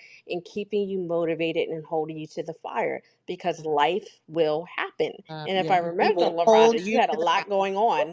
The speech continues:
Speaker 2: Woo!
Speaker 1: at the
Speaker 2: God.
Speaker 1: time during boot camp and even after that, and really ke-, trying to keep you, uh,
Speaker 2: Yeah, keep
Speaker 1: inspired to hold yourself to the fire, but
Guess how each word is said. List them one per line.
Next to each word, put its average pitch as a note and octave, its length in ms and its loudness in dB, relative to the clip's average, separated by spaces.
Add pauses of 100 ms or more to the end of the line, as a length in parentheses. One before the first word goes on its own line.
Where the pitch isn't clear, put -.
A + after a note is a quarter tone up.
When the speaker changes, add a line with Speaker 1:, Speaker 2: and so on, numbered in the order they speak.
(140)
Speaker 2:
Woo! G3+ 180 0
Speaker 1:
at F3+ 160 0
the F3+ 80 -6
Speaker 2:
God. F3+ 100 -14
Speaker 1:
time F3+ 560 -6
during G3+ 300 -2
boot D#3+ 240 -12
camp D#3+ 280 -10
and D3 200 -12
even F#3+ 300 -10 (280)
after F#3 380 -6
that, B2+ 320 -12 (420)
and F3+ 160 -8
really F3+ 480 -6
ke-, - 200 -18
trying F#3+ 220 -6
to G3 80 -4
keep G3 280 -16
you, E3 360 -6 (400)
uh, F#3+ 260 6
Speaker 2:
Yeah, G#3 80 -4 (320)
keep G3+ 220 0
Speaker 1:
inspired F#3+ 360 0
to E3+ 160 -4
hold F#3+ 440 -4
yourself E3+ 420 -6
to E3 60 -18
the D#3+ 120 -14
fire, E3 360 -2
but G3 120 -8